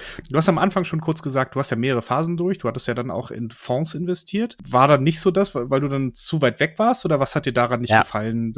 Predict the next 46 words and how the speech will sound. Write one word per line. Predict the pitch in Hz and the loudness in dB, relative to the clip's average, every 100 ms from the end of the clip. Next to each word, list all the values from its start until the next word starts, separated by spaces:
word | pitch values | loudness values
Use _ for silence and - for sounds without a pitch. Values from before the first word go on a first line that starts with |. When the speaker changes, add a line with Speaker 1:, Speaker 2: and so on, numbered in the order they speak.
| - | -6
Speaker 1:
dass | 117 | -2
das | 139 | 4
nicht | 170 160 | 6 6
so | 143 | 4
für | - | 0
dich | 127 | -2
funktioniert | 123 - 110 | -4 -4 -6
hat? | 101 - - - - - _ | -6 -12 -20 -20 -20 -20 _
Speaker 2:
Genau. | 107 92 | -6 -4
Ich | - 151 | -4 4
möchte | 165 - | 4 6
nah | 147 127 | 4 6
dran | 107 117 | 4 2
sein, | 110 104 | 4 2
ehrlich | - 107 - | 0 -6 -6
gesagt. | 101 98 - | -4 -4 -4
Ich | 123 | -2
möchte | 123 117 - | 0 0 -2
verstehen, | - 104 - 135 139 117 | 0 0 2 4 4 2
Speaker 1:
Mhm. | 113 | 2
Speaker 2:
was | 120 | 2
funktioniert, | - 120 - 120 135 123 | 0 -4 2 6 6 4
was | 123 | -2
nicht | - 127 | -4 -2
funktioniert. | 135 120 - 120 123 | -2 -4 0 4 4
Und | 120 | 4
am | 110 | 0
Fonds | 110 123 120 - | 0 0 0 0
bist | 127 - | -2 0
du | |
immer | 110 107 | 4 4
relativ | 110 107 - 101 | 4 2 0 -2
weit | 104 101 | 0 0
weg. | 110 135 - | 2 2 0
Und | - 117 | -2 0
mir | 120 131 135 | 2 4 4
ist | - | 4
schon | 123 | 2
sehr | 104 123 131 | 4 4 6
wichtig, | 120 127 - 135 113 - - - | 4 -2 0 0 0 -6 -8 -2
dass | 113 - | -2 0
ich | 127 110 - | -4 -4 -4
nah | 117 113 110 | 2 4 4
dran | 113 127 127 | 4 4 6
bin | 120 120 | 4 2
und, | 120 117 113 - | 0 0 0 -2